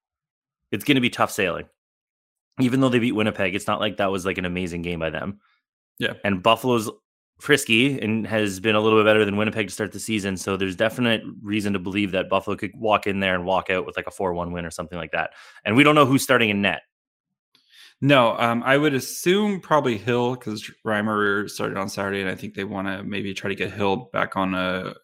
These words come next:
Speaker 2: you know, kind of
Speaker 1: Reimer's?
Speaker 2: Reimer's been really good. He's been
Speaker 1: Okay,
Speaker 2: very,
Speaker 1: did you
Speaker 2: very
Speaker 1: see
Speaker 2: good.
Speaker 1: what's his face's, uh, Instagram
Speaker 2: Yes.
Speaker 1: story?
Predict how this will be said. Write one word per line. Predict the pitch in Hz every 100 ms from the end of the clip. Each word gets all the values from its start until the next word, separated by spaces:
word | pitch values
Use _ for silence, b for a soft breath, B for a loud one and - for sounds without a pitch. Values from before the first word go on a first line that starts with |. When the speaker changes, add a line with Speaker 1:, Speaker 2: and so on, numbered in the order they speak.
| -
Speaker 2:
you | 101
know, | - 101 - - _ _ _ _ _ -
kind | 98
of | 123
Speaker 1:
Reimer's? | 175 269 294 - - _ _ _ _ -
Speaker 2:
Reimer's | 127 190
been | 226
really | 233 233
good. | 240 139 - _ _
He's | 120 131
been | 135
Speaker 1:
Okay, | 131
Speaker 2:
very, | 131 143
Speaker 1:
did | -
you |
Speaker 2:
very | 131
Speaker 1:
see | 175
Speaker 2:
good. | 156
Speaker 1:
what's | 151
his | 151
face's, | 165 151 151 143 123
uh, | 127 113 98 - _ - 120
Instagram | 107 135
Speaker 2:
Yes. | 147
Speaker 1:
story? | 139 165 160